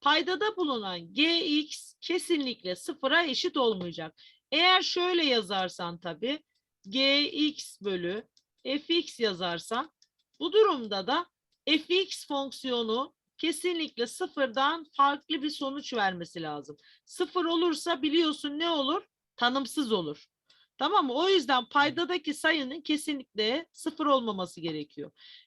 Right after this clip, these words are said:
C ile, bak C sabit bir sayı.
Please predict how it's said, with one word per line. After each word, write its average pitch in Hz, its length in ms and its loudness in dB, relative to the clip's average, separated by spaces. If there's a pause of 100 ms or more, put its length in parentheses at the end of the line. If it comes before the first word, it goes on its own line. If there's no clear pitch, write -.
C 359 520 6
ile, 285 240 4
bak 220 240 -2
C 302 280 0
sabit 277 560 2
bir 240 60 -14
sayı. 180 380 -4